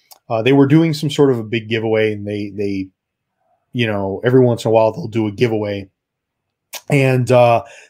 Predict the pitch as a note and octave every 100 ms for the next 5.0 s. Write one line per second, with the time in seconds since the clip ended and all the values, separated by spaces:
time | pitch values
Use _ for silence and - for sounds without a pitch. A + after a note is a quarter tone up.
0 | - C3+ C#3+ C#3 B2+ - - C#3 F3 C#3
1 | G#2+ A2 A2 A2+ A2 G#2 A#2 A2+ A2 G#2+
2 | B2 B2+ C3+ C#3 B2+ A2+ B2+ B2 - C3+
3 | B2+ A#2 G2+ C3+ B2+ A2+ A2+ - - A2+
4 | - A2+ - G#2+ G#2 G2+ D3+ C3+ -